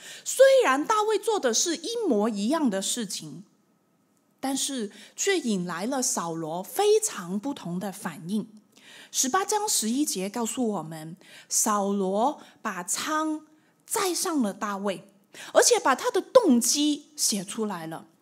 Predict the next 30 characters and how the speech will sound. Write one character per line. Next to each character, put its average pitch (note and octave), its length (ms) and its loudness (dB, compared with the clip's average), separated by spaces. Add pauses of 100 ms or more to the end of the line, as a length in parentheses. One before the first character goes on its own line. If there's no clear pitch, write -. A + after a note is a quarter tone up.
(320)
他 A#4 160 0
心 A#4 300 4
里 A3+ 160 2
说 D4+ 420 6
，“我 G#3+ 260 0
要 G#4 240 2
让 G4 280 -2
大 G4+ 280 8
卫 G4 280 4
刺 E4 360 4
透， D4+ 380 4 (300)
钉 G4+ 420 4
在 E4 400 2
墙 E3+ 500 -6
上。” C#3 300 -8 (1300)
很 G3+ 120 -10
明 G#3 200 -4
显 G3+ 280 -4
的， F#3+ 300 -6 (420)
扫 A3 280 0
罗 B3+ 180 2
不 D#4 160 -6
是 F#4 460 0
一 C4+ 80 0
下 G4 180 2
不 F4 160 -2
小 F#3+ 300 -4
心 C#4+ 260 -2
手 E3+ 240 -2
滑， D#3+ 500 -8